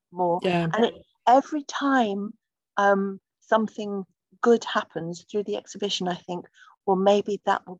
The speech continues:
Speaker 1: go to my son. Maybe some of the,
Speaker 2: Mm.
Speaker 1: some of this experience will somehow magically rub off on my son and something good will happen
Speaker 2: Yeah,
Speaker 1: with
Speaker 2: yeah.
Speaker 1: and for him."
Speaker 2: Yeah.
Speaker 1: So
Speaker 2: And it, it's just,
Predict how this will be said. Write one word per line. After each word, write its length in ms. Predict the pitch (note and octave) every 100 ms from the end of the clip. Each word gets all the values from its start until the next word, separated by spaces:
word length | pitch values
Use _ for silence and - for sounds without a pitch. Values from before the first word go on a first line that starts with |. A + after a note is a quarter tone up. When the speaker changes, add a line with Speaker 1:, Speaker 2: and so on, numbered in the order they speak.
| F3
Speaker 1:
go 40 |
to 120 | F3 -
my 100 | F3
son. 380 | F3 F3+ E3+ F3
Maybe 260 | F#3+ F#3+
some 240 | G3+ G3 F#3+
of 80 | -
the, 80 | F3+
Speaker 2:
Mm. 140 | E3 D#3+ - _
Speaker 1:
some 240 | - A3+ A3
of 100 | G#3+
this 220 | G3+ -
experience 600 | - - G3 F#3 F#3 -
will 80 | G3+
somehow 760 | - A3 G#3+ G3+ G3 E3 E3+ - _ _ _
magically 720 | G3+ A3 A#3 A3+ - - F#3+ F#3
rub 240 | G3 G3+
off 240 | F#3+ F#3 F#3
on 60 | F3+
my 100 | F3+
son 320 | - F3+ F3
and 140 | F3
something 520 | - G3 F#3 - F#3
good 260 | E3+ F3+ E3 _
will 120 | F3
happen 400 | E3+ E3+ - E3+ E3 _
Speaker 2:
Yeah, 280 | F3+ E3 D#3+ -
Speaker 1:
with 120 | - F3+
Speaker 2:
yeah. 120 | F3
Speaker 1:
and 100 | E3+
for 240 | - F#3
him." 380 | F#3+ F#3+ D#3+ D#3+ _ _
Speaker 2:
Yeah. 280 | F3+ E3+ E3 D#3+ B3+
Speaker 1:
So 60 |
Speaker 2:
And 140 | A3 A#3+
it, 100 | A#3
it's 120 | A#3+
just, 240 | - D4